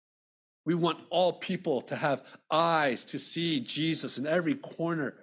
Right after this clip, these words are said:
of the universe. We want people to say, "Look at that blue shirt. Look at that color. Who made that color?"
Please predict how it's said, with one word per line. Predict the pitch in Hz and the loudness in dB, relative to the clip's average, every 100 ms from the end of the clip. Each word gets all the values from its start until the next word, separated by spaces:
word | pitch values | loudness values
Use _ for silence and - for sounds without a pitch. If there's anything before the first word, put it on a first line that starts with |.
| - _ - | -20 _ -10
of | 127 | -6
the | |
universe. | 131 131 170 147 117 107 - - - _ _ _ _ _ _ - _ - | -6 -2 -2 -2 -6 -10 -12 -12 -14 _ _ _ _ _ _ -20 _ -6
We | 160 | 0
want | 185 180 | 0 0
people | - 202 185 | -2 -2 -4
to | - | -6
say, | - 170 151 - | 0 2 2 -4
"Look | - 196 208 208 | -10 -2 2 2
at | 175 | 2
that | 160 127 | 2 0
blue | 170 175 180 | 0 0 0
shirt. | - - 151 143 | -4 0 0 0
Look | 196 202 | -2 -2
at | 175 | 0
that | 156 - | -2 -6
color. | - - 170 156 117 151 | -12 -4 0 0 0 -2
Who | 214 | -4
made | 202 185 151 | -2 -2 -2
that | 143 113 - | -4 -4 -6
color?" | 135 127 113 | -4 -2 -4